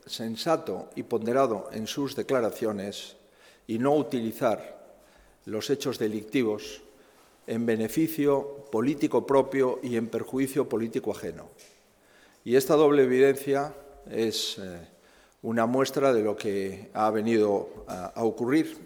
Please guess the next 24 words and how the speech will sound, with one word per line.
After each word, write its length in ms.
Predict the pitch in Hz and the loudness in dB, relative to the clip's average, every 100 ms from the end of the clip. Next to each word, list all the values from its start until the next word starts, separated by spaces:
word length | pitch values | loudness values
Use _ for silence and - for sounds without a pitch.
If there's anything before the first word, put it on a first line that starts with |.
| 98 | -12
en 160 | 104 107 | -8 -8
esa 300 | 107 113 107 | -6 -4 -4
última, 720 | - 117 117 110 110 101 - - - - - - - | -4 -8 -6 -4 -2 -4 -6 -20 -20 -20 -20 -20 -18
eh, 80 | - _ _ | -18 _ _
trifulca 840 | 143 127 127 147 - 110 104 101 - | -2 0 2 2 2 2 2 2 0
política 580 | 131 156 110 - 85 82 - - | 0 0 -4 -8 -10 -12 -20 -20
que 200 | - 101 | -6 0
ha 60 | 104 | 0
acreditado 880 | 104 107 107 101 123 117 123 - - - - - | 0 0 0 2 4 6 2 -4 -14 -18 -20 -14
que 200 | - 113 | -2 -2
se 120 | - | 0
basaba 460 | 110 107 131 120 131 | 2 2 4 4 4
en 120 | 120 | 0
hechos 260 | 120 120 117 | -4 -4 -6
falsos. 720 | - 104 - - - - - _ _ _ _ _ - _ _ | -6 -8 -8 -18 -20 -20 -20 _ _ _ _ _ -20 _ _
Evidentemente, 1120 | 104 107 113 117 117 117 110 117 120 - - - - - | -2 2 4 6 6 6 4 2 2 -2 -14 -18 -20 -18
que 540 | - 104 101 98 101 - | -4 2 4 4 2 -2
un 140 | 117 | -4
político 880 | 110 120 117 123 120 117 101 - - - - _ _ _ _ _ - | 0 0 0 -2 0 0 -2 -8 -18 -20 -20 _ _ _ _ _ -4
haga 440 | 113 113 120 107 127 | 0 6 6 4 0
de-, 260 | 117 117 - | -2 -2 -4
demagogia 880 | 120 117 110 113 120 - 127 123 - - | -6 -2 2 2 0 0 2 2 0 -10
siempre 540 | - 117 113 110 110 | -6 -4 -2 0 2
es 260 | 107 - | 0 -4